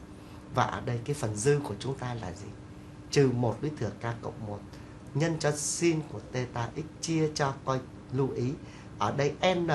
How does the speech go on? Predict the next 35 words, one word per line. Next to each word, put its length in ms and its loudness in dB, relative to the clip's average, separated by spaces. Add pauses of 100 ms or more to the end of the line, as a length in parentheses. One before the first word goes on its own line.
(160)
của 100 -2
chúng 180 0
ta 160 0
bằng 200 -4
hai 280 0
k 360 -2
cộng 260 -4
một. 120 -2 (380)
Vậy 200 -4
thế 240 0
vào 160 -4
đây 140 -4 (440)
ta 100 0
được 280 -2
là 60 -8 (100)
hai 220 0 (100)
k 60 -2 (760)
cộng 260 -4
một. 120 -6 (600)
Cộng 220 2
một 220 2
nữa 160 0
là 80 -2
hai 160 0
k 200 -4
cộng 180 -10
hai 260 -4
đó. 100 -8 (640)
X 80 4 (100)
lũy 160 -2
thừa 80 -2
hai 260 -4
k 120 -10 (180)
cộng 200 -14
một. 120 -10